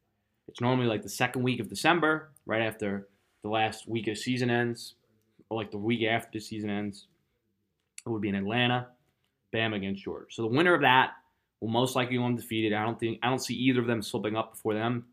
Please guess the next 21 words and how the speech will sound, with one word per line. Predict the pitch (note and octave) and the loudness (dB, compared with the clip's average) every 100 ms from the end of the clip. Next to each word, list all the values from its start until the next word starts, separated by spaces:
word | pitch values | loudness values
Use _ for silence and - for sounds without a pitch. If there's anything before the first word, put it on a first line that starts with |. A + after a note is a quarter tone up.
| _ _ _ _ _ | _ _ _ _ _
The | A#2 | -2
only | B2+ | 2
game | C3+ A#2+ | 2 2
for | G#2+ | 0
Bama, | A#2+ C3 B2+ | 2 2 2
possibly, | C3 B2 B2 A#2 B2+ B2+ B2 | 4 2 2 -2 0 0 -2
they | G#2+ | -8
have | G#2 | -16
a | - | -2
tough | C3+ - | -2 0
game | B2+ B2 | 0 2
in | A2 | 2
A | A#2 | 0
and | A2+ | 0
M | A#2 | 0
on | A2+ | -2
the | G2+ | -2
road | G#2+ A2+ G#2+ | 2 2 2
today | G#2+ G#2 G#2 | -2 -2 -2
at | G2 G#2 | -4 -4
night. | A2+ A#2+ | -2 -2